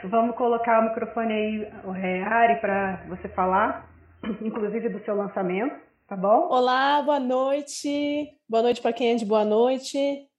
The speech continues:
Speaker 2: Eu sou a Ari Lotus, um prazer tá aqui, um prazer ter esse espaço.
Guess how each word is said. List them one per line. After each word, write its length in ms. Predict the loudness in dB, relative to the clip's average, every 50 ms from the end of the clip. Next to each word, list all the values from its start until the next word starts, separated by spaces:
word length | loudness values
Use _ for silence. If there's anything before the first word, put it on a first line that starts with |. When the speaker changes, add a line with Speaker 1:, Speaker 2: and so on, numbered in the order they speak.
| _ _ _ _ _ _ _ _ _ -20 -12 _
Speaker 2:
Eu 100 | -4 -4
sou 200 | -2 0 2 4
a 60 | 4
Ari 240 | 4 4 4 4 4
Lotus, 1080 | 4 4 4 6 6 6 4 4 2 0 -2 -2 -2 -2 -4 -8 -12 -16 -16 -18 _ _ -10
um 120 | -8 -4
prazer 440 | -2 0 0 2 2 2 2 2 2
tá 80 | 0
aqui, 540 | -2 -2 -4 -2 0 2 2 2 2 2 0
um 100 | -2 -2
prazer 300 | 0 -2 0 0 0 0
ter 100 | 0 0
esse 180 | -2 -2 -6 -12
espaço. 960 | -14 -6 -2 0 2 2 4 2 2 0 -4 -8 -12 -6 -4 -2 -2 -2 -2